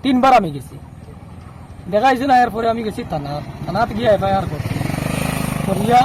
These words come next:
আবার আইছি, পরের দিন গেছি দশটা উষ্টার সময়, ও, পেট্রোল পাম্প গিয়া আবার আমি তেল ভরছি। তেল ভরিয়া তারে গিয়া জিকাইছি ম্যানেজার ডে বলে, "আজকে দেখানি যাইব নি?"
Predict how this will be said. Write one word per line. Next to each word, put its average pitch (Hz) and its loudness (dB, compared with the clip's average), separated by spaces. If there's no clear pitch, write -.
আবার 214 4
আইছি, 202 0
পরের 233 2
দিন 254 2
গেছি 202 -2
দশটা 185 -6
উষ্টার 214 -6
সময়, 214 -4
ও, - -2
পেট্রোল 185 -8
পাম্প 156 -6
গিয়া 196 2
আবার 220 6
আমি 202 -6
তেল 196 -4
ভরছি। 170 -8
তেল 202 -10
ভরিয়া 226 -4
তারে 202 -4
গিয়া 196 -6
জিকাইছি 170 -10
ম্যানেজার 170 -6
ডে 147 -10
বলে, 156 -10
"আজকে 165 -8
দেখানি 202 -4
যাইব 165 -10
নি?" 156 -10